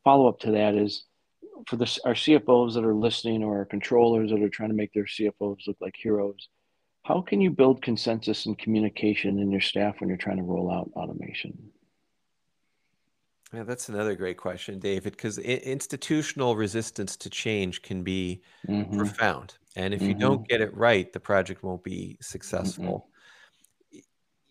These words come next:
Speaker 2: you know, I think in our projects and in our implementations, one strategy that we find works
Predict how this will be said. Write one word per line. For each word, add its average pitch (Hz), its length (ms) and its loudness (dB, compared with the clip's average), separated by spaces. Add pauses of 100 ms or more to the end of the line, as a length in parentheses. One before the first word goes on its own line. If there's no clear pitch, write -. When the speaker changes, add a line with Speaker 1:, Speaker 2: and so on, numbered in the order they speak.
(140)
Speaker 2:
you 185 120 0
know, 175 100 2
I 147 100 6
think 160 160 2
in 139 100 6
our 147 200 12
projects 117 500 6
and 110 100 0
in 104 80 2
our 123 220 8
implementations, 92 720 -2
one 131 200 2
strategy 104 720 4
that 87 160 -4
we 104 160 -6
find 90 320 -4
works 90 420 -4